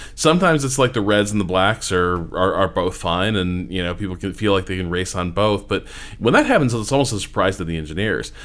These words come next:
A lot of times there's a strong sense of, like, we have really coarse-grained instruments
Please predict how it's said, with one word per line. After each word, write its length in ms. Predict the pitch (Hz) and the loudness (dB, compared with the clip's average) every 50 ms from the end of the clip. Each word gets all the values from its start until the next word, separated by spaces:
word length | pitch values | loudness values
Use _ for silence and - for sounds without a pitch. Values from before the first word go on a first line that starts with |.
| - - - - - - | -18 -18 -18 -10 0 2
A 80 | 120 | 2
lot 260 | 123 117 117 135 175 | 4 6 6 6 4
of 60 | 196 196 | 4 2
times 240 | 185 170 151 139 | -2 -2 -2 2
there's 180 | 139 131 123 113 | 2 2 2 2
a 60 | 110 | 0
strong 420 | - - - - 160 160 165 160 143 | -2 -2 0 2 2 4 4 2 2
sense 340 | - 151 139 143 131 135 | 2 2 2 2 2 0
of, 120 | 120 104 101 | 0 0 2
like, 360 | 101 98 95 98 - - - - - | 4 2 2 2 0 -6 -18 -18 -12
we 240 | - 95 117 139 165 | -6 0 2 4 6
have 240 | 175 170 156 147 - | 6 6 4 4 2
really 300 | 117 123 131 127 123 104 | 2 0 2 2 2 0
coarse-grained 720 | - - - - 123 120 117 - - - 113 107 107 104 95 | -2 -6 -2 2 2 2 2 0 -2 0 0 2 2 2 2
instruments 640 | 90 82 - - 73 55 50 - - - - - | 0 -2 -4 -8 -10 -10 -10 -12 -12 -12 -12 -12